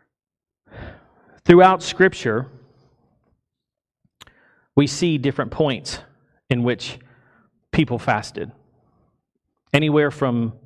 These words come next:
three days to a meal to forty days. Esther in Esther chapter four for three days.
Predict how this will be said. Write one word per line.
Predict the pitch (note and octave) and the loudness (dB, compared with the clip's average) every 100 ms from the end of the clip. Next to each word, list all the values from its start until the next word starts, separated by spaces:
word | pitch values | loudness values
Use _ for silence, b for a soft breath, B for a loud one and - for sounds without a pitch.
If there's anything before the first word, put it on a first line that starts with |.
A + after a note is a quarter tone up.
| _ _ _ _ _ _ _ _ _ _ _ _ | _ _ _ _ _ _ _ _ _ _ _ _
three | - E3+ | -2 0
days | C3+ A2 A2 A2+ - | 0 -2 -4 -6 -10
to | - A2 G2+ G#2 G2+ _ _ _ _ _ - | -8 -4 -4 -6 -8 _ _ _ _ _ -4
a | |
meal | A2+ B2+ B2 G2 A2 C3 - _ | -2 0 -2 -4 -6 -10 -20 _
to | - C3+ A2 G#2+ G#2+ G#2 b b b b b b _ _ _ _ _ | -8 -4 -4 -4 -6 -8 b b b b b b _ _ _ _ _
forty | - C#3+ A#2+ | -2 0 0
days. | G2+ B1 D#2 - - _ _ _ _ _ _ _ _ _ _ _ _ _ _ _ _ _ _ _ _ _ _ _ _ _ _ _ _ _ _ _ _ _ _ _ _ _ _ _ _ B B | -4 -8 -10 -18 -20 _ _ _ _ _ _ _ _ _ _ _ _ _ _ _ _ _ _ _ _ _ _ _ _ _ _ _ _ _ _ _ _ _ _ _ _ _ _ _ _ B B
Esther | D3 C#3+ - F3 F3 - | 2 2 -2 -2 -4 -8
in | B2+ | -4
Esther | B2+ B2+ C3 | -4 -4 -4
chapter | C#3+ B2 A#2 | -2 -2 -4
four | - D#3 D#3+ | -6 -4 -2
for | C#3 | -4
three | - C3+ | -4 -4
days. | G2+ D#2+ C#2 | -2 -6 -10